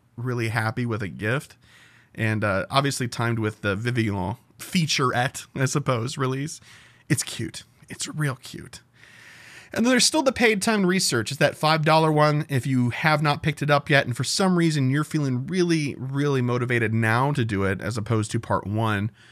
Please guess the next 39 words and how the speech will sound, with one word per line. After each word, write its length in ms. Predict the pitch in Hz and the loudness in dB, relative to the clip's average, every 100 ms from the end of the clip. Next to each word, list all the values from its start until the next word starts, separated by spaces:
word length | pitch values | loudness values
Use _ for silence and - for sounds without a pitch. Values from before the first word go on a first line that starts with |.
| - - | -20 -12
um, 460 | 101 104 101 104 92 | -6 -2 0 -2 -2
you 80 | 143 | -4
can 160 | 196 185 | -4 -4
still 160 | 226 | -4
pick 180 | 202 220 | -4 -4
it 100 | 202 | -2
up 220 | 214 - | -2 -2
as 100 | 120 | -6
long 140 | 131 151 | -4 -2
as 80 | |
you 80 | 165 | -2
finish 400 | 160 180 220 185 | -2 -2 -2 -2
it, 80 | 123 | -4
'cause 140 | - 120 | -4 -4
it 80 | |
is 140 | 165 - | -4 -6
timed 480 | - 139 107 120 - | -6 -4 -4 -6 -6
before 240 | 123 123 | -2 -2
December 320 | 117 147 151 | -2 -2 -2
thirty-first 520 | 160 160 135 131 127 | -2 -2 -2 -2 -4
at 120 | 82 113 | -4 -2
eight 160 | 117 | -2
P 120 | - | -2
M 140 | 120 113 | -6 -4
local 220 | 120 139 | -6 -6
time. 320 | 117 92 117 - - - - - _ - | -4 -4 -6 -14 -20 -20 -20 -20 _ -8
Having 420 | - 220 262 233 | 0 2 4 4
done 200 | 147 165 | 4 4
it 180 | 220 - _ _ _ _ _ - _ _ _ _ - | 2 -2 _ _ _ _ _ -20 _ _ _ _ -2
myself, 600 | 123 - 85 - - - _ _ _ _ _ | -2 0 -4 -6 -16 -20 _ _ _ _ _
I 40 | 143 | 0
really 260 | 151 233 | 2 2
don't 200 | 220 180 | 2 0
think 280 | - 160 151 | 0 0 2
it's 160 | 190 - | 0 -2
worth 200 | 139 - | -4 -4
the 80 | 151 | -4
five 260 | 156 147 | -4 -4
dollars. 580 | 156 98 104 - - - | -6 -6 -8 -8 -10 -10